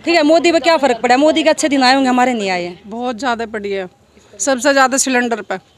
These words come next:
Speaker 2: पूरा हज़ार बारह सौ रुपये का कर दिया। ब्लैक लोगों से लेवे तो ब्लैक में कर देवे उन्होंने। भाई ब्लैक हमारे लिए तो ब-, अ, मान लिया rent पर आ रहे तो rent का किराया भी देना पाँच हज़ार रुपये तो किराया देना। म-, मकान मालिक ऐसे हो रहे हैं कि भाई चाहे कुछ कराएं चाहे ना कराएं, उसमें पैसे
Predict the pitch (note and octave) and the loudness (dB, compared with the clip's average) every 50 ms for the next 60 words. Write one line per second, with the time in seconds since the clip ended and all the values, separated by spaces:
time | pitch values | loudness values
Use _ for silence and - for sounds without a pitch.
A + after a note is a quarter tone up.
0 | _ _ _ _ _ _ _ _ _ _ _ _ _ - B3+ C4 B3+ B3+ B3+ B3+ | _ _ _ _ _ _ _ _ _ _ _ _ _ -6 -2 0 2 2 2 2
1 | A3 A3 A#3 A#3 A#3 B3 A#3+ A#3 A#3+ - C4 A#3 A3 B3 A#3+ - B3 A3+ A#3+ A#3 | 2 2 2 4 2 2 2 0 -2 -4 -6 -6 -6 -6 -4 -4 -4 -4 -4 -4
2 | G#3+ B3+ C4 B3 A#3 A#3+ B3+ B3+ A#3+ B3 B3+ B3+ C4 C4 C#4+ C#4 D#4+ C#4+ C#4+ C#4+ | -2 -2 -2 0 0 2 2 2 2 0 0 0 0 2 0 -2 -2 0 0 0
3 | C#4+ C#4+ D4+ C4 C#4 C#4+ C#4 C#4+ - D#4 D4 - D4+ C4+ C#4 C#4+ C#4+ C#4+ C#4 C#4 | 2 0 -2 -2 0 0 0 0 0 -2 -4 -4 -4 -4 -4 -4 -4 -4 -6 -6
4 | C#4 C#4 B3+ _ _ _ _ _ _ _ _ _ _ _ _ _ _ - - B3+ | -8 -10 -12 _ _ _ _ _ _ _ _ _ _ _ _ _ _ -8 -6 -4
5 | A#3+ C4+ C#4 C#4+ D4+ D4 D4+ C#4+ C#4+ D4 C#4+ C4+ D4+ D4 D4 D4+ C4 D4 D4 C4+ | -2 0 2 2 2 2 0 0 0 0 2 0 0 -2 -2 -2 -2 -2 -2 -4
6 | - - - B3 B3+ A#3+ A#3+ B3+ C#4+ C#4+ C#4+ D4 C#4+ C#4+ D4 D4 C4 - D#4+ D4+ | -6 -8 -4 -4 -2 -2 0 0 2 2 4 4 4 4 2 2 0 0 2 2
7 | C#4 C#4+ C#4 D4+ D4+ - D#4 C4+ C#4+ D4 D4 - E4 C4+ D4 D4 C#4+ - - C#4 | 4 4 4 2 2 2 2 4 2 2 2 0 2 2 2 2 2 2 2 2
8 | C#4 C4+ C#4+ D4+ D#4 D4 C#4 C#4+ D4+ D4+ D4+ D4+ C#4+ C#4+ C#4 D4+ A3+ B3+ C4+ C4 | 4 4 4 2 2 0 0 2 2 2 2 2 0 0 0 0 2 2 2 2
9 | C#4 - C#4+ C#4 C#4+ - C#4+ C4+ C4+ C#4 D4 C4+ C#4 C4+ C#4 C#4 - - - - | 2 -2 -2 -2 -2 0 0 2 2 2 2 2 0 -2 -2 -4 -8 -12 -18 -20
10 | - - - - C#4 C#4 C4+ C4 C#4 C#4 D4+ D4 D4+ D4 D4 C#4+ D4 C#4+ D4 D4 | -20 -12 -4 0 2 2 2 2 2 2 4 4 4 4 4 2 2 2 2 2
11 | C#4+ - D#4 D4+ D4 C#4+ D4 D4+ D4 D4+ C#4 D4+ D4 C#4+ C#4 B3+ B3 C4 C4 B3 | 2 4 2 2 4 2 2 0 0 0 2 2 2 0 -2 -6 -8 -10 -4 0
12 | - C#4+ C#4+ C4+ D4+ - - - C#4 C4+ C#4+ C#4+ C#4 C#4 C4+ B3+ B3 B3 - C4+ | 2 2 2 2 -2 -4 -2 2 2 4 4 4 2 2 2 2 2 2 2 0
13 | C#4 C#4 C#4+ D4 C#4+ C4+ C#4 D4+ D4 B3 G3 - D#3 F3+ G3+ - - C4+ C4+ C4+ | 2 2 0 0 -2 -2 -2 -2 -2 -2 -6 -10 -14 -12 -10 -2 0 2 2 2
14 | - B3+ | 2 2